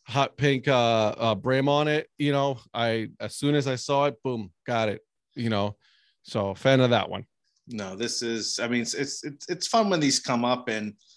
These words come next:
Speaker 2: I think I first paid attention to it when, uh, I think you posted a live video the other day.
Speaker 1: Yeah.
Speaker 2: And I
Speaker 1: Tried
Speaker 2: happened
Speaker 1: to
Speaker 2: to
Speaker 1: do it
Speaker 2: be
Speaker 1: real
Speaker 2: on
Speaker 1: quick, but, you know, had to get off.
Speaker 2: Yeah, well, that's, that's the thing. Like, I think you and I both work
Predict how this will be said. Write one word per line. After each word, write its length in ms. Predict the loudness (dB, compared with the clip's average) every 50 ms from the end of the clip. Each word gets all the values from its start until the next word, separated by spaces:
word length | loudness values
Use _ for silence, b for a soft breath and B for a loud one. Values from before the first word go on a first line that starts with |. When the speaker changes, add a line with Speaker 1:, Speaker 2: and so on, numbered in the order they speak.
| b b -4
Speaker 2:
I 80 | -4
think 220 | 0 2 2 4 6
I 100 | 4 4
first 340 | 4 4 0 0 0 0 0
paid 160 | 0 0 0
attention 460 | 0 -2 -2 -2 -2 -2 -4 -6 -6 -6
to 240 | -6 -4 -4 -4 -4
it 100 | -6 -8 -8
when, 220 | -6 -6 -6 -4 -6
uh, 220 | -8 -10 -10 -14 -16 -18 _ _ _ _ _ -20 _ -14
I 60 | -10
think 240 | -4 -4 -4 -2 0
you 80 | -2 -2
posted 380 | 0 0 0 2 2 0 -2
a 60 | -2
live 320 | -4 -2 -2 -2 -2 -4 -2
video 400 | -4 -4 -2 -4 -4 -6 -10 -12 -12
the 80 | -10 -10
other 160 | -10 -10 -12 -14
day. 280 | -12 -12 -14 -14 -16 -18 b b b b b b b -4
Speaker 1:
Yeah. 280 | 0 0 2 2 0 -2 -6 _ _ _ -12
Speaker 2:
And 100 | -6 -4
I 100 | -2 0
Speaker 1:
Tried 100 | 2 4
Speaker 2:
happened 160 | 4 6 6
Speaker 1:
to 60 | 6 6
Speaker 2:
to 40 | 6
Speaker 1:
do 120 | 6 6
it 40 | 8
Speaker 2:
be 40 | 8
Speaker 1:
real 100 | 8 6 6
Speaker 2:
on 120 | 4 2
Speaker 1:
quick, 220 | 2 2 2 2 0
but, 220 | -2 -2 -2 -4 -6 _ _ _ _ _ _ _ _ -14 -6
you 140 | -4 -2
know, 200 | -2 0 -2 -2 -4 0
had 140 | 0 0 0
to 80 | 0 -2
get 160 | 0 2 4
off. 320 | 4 4 2 0 -4 -20 _ _ _ _ _ _ _ _ _ _ _ _ _ _ -8
Speaker 2:
Yeah, 120 | -6 -4 -4
well, 180 | -2 -2 -2
that's, 220 | -2 -2 -2 0 0
that's 340 | 0 2 4 2 2 2
the 80 | 2 0
thing. 180 | 2 2 2 4
Like, 220 | 4 2 2 4
I 140 | 2 2 2
think 240 | 2 -2 -2 0 2
you 140 | 2 2
and 80 | 4 4
I 100 | 4 4
both 300 | 4 4 2 2 0 0
work 280 | -4 -4 -4 -4 -4 -10